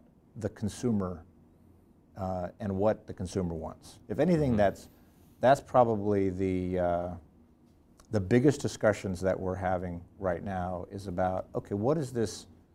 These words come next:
Speaker 1: what does this mean for the consumer? 'Cause when you finally see one of those being, being acquired by, uh, a startup like that being acquired by, by a big company,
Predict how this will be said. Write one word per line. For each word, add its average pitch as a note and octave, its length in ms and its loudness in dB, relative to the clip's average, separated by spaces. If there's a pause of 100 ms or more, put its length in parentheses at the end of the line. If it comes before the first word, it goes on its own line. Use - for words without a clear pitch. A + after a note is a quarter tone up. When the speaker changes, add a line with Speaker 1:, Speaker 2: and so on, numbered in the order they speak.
(400)
Speaker 1:
what D#3+ 100 4
does D3+ 140 4
this B2 140 0
mean A2 160 2
for F2+ 120 -12
the F2+ 80 -6
consumer? F2+ 440 -6
'Cause G2+ 180 -6
when A#2+ 100 0
you G#2+ 60 0
finally C3+ 260 2
see G2+ 380 -2 (260)
one G2+ 220 -2
of F#2+ 80 0
those F#2+ 260 -2
being, F#2 400 -4
being G2 160 -8
acquired F2+ 400 -6
by, F2 380 -10 (280)
uh, F2 380 -12 (100)
a F#2 80 -12
startup F#2+ 380 -4
like F#2 120 -12
that F2 160 -12
being F2 120 -18
acquired F2 340 -14
by, F2 180 -14 (140)
by F#2+ 100 -14
a F2+ 40 -12
big E2+ 220 -16
company, F2 460 -10